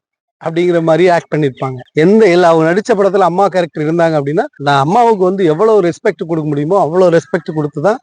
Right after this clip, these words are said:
படத்துல நடிச்சிருப்பாங்க. இது ஏன் இந்த நேரத்துல நான் சொல்றேன்னா, எனக்கு வந்து எங்க அம்மாவை மதிக்கணும்,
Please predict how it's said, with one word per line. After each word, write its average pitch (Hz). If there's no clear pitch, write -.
படத்துல 151
நடிச்சிருப்பாங்க. 135
இது 147
ஏன் 240
இந்த 208
நேரத்துல 190
நான் 175
சொல்றேன்னா, 160
எனக்கு 220
வந்து 226
எங்க 170
அம்மாவை 190
மதிக்கணும், 170